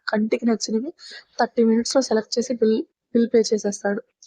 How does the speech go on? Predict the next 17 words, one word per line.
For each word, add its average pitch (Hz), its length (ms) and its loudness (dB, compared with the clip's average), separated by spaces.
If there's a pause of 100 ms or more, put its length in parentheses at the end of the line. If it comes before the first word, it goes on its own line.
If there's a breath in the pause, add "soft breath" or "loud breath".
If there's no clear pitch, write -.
(360)
తనని 220 240 4
ఎప్పుడు 254 300 2
షాపింగ్కి 226 440 0
తీసుకెళ్ళినా 233 480 0
మినిమం 233 380 2 (100)
ఐదు 220 260 2
గంటలు 208 340 -2
టైమ్ 226 240 0
స్పెండ్ 220 320 -2
చేసే 220 280 0
విరాజ్ 226 300 0
తన 220 160 -4
ఇష్టంతో 233 460 -4
పని 202 240 0
లేకుండా 214 380 0 (480 loud breath)
థర్టీ 233 260 0
మినిట్స్‌లో 233 440 0